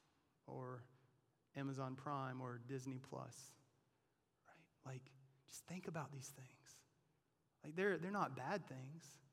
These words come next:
but they can be time-consuming things that have no kingdom worth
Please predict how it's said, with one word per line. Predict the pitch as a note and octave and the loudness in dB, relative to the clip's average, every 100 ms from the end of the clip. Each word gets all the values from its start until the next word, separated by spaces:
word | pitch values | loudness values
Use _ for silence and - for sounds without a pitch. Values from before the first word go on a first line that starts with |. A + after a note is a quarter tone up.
| - - - | -20 -20 -6
but | D#3 | 0
they | F3 | 2
can | E3+ | 4
be | D#3+ D3 | 4 4
time-consuming | - D#3 F#3 G3+ D#3+ - D3+ C3+ | 2 0 2 2 -2 0 0 0
things | C#3+ C#3+ C#3+ C#3 | 0 0 0 -2
that | C#3 | -2
have | D3+ C#3 | 0 0
no | D#3 D#3 | 0 -2
kingdom | D#3 E3+ D#3 C#3+ D3 | -2 -2 0 0 2
worth | E3 D#3 | 2 0